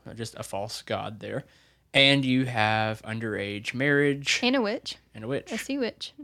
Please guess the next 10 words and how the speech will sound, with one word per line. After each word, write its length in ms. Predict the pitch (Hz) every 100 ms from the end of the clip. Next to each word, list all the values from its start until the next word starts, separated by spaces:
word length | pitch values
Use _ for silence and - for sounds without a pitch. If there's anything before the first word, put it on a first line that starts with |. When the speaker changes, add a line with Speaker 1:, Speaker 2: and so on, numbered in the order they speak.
| -
Speaker 1:
Yes. 240 | 117 117 110
Speaker 2:
An 60 |
octopus. 580 | 254 - - 226 - - -
Speaker 1:
An 120 | 113
octo 360 | 117 - 110 101
witch. 500 | 104 95 - - - _ _ _ _ _ _ _ _ -
So, 160 | - 294
I 40 |
mean, 160 | 311 302
like, 340 | 277 -